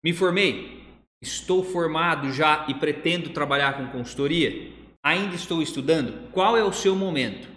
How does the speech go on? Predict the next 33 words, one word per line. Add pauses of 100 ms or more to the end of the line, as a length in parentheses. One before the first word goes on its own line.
Essa
é
a
primeira
pergunta
que
você
precisa
responder. (400)
Qual
é
o
seu
momento (520)
atual
profissional? (140)
Se
a
gente
não
tiver
clareza (300)
do
que
é,
do
que, (160)
do
que
somos,
do
que
sou,